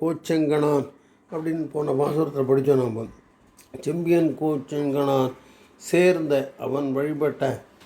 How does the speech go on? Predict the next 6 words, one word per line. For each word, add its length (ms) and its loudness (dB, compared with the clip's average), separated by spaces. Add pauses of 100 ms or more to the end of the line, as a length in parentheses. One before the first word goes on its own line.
(140)
அவன் 220 -2
கைங்கரியங்கள் 920 2
செய்த 540 -2 (500)
திருநறையூர் 880 2
மணிமாடம் 840 0 (120)
சேர்மீன்களே, 960 0